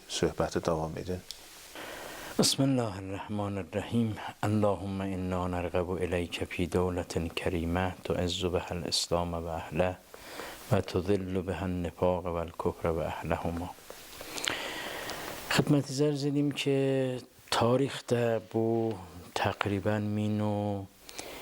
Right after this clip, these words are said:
Speaker 2: e, iki yüz il arasında çox fitnələr qabağa gəldi, çox hadisələr düşdü. Bir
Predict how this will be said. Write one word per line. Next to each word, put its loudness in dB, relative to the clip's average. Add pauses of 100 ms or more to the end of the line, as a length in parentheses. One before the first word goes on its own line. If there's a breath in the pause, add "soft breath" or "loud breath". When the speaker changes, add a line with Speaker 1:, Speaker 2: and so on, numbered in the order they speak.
(400 loud breath)
Speaker 2:
e, 8 (280)
iki 0
yüz 2
il 0
arasında 0 (1000 loud breath)
çox 4
fitnələr 2
qabağa 0
gəldi, 0 (320)
çox 0
hadisələr 0
düşdü. -2 (960 loud breath)
Bir 8